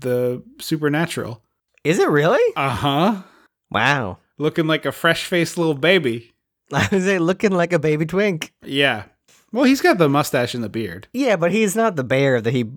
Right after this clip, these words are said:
Speaker 2: he will become.
Speaker 1: Well, he's not a large man yet. That is true.
Speaker 2: Um, and he's like, "Mister Boyett said he would do anything to help." And I was like, "Yeah, he did say that yesterday.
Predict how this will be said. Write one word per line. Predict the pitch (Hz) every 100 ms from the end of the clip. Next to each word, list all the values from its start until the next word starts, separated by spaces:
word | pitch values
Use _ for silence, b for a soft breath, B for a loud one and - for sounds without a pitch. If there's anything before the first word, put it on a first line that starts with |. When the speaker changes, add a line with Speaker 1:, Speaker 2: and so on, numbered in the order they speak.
| -
Speaker 2:
he | 143
will | 123 123
become. | 107 90 131 101 92 113
Speaker 1:
Well, | 135 160
he's | 160 143
not | 170
a | 143 120
large | 139 131 117
man | 123 98 90
yet. | 90 82 107
That | 101
is | 101 -
true. | - 110 _ _ _ _ -
Speaker 2:
Um, | 123 113 101 - _ _ _ -
and | 143 131 113
he's | 113 131 127
like, | 131 123 - _
"Mister | 139 151 151
Boyett | 127 151 185 139
said | - 143
he | 151
would | 147 135
do | 135
anything | 139 139 147
to | 123
help." | 120 170 110
And | 117
I | 113
was | 113 -
like, | 120 110
"Yeah, | 156 165
he | 175
did | 226 208
say | 135
that | 101 90 82
yesterday. | - 202 - 117 87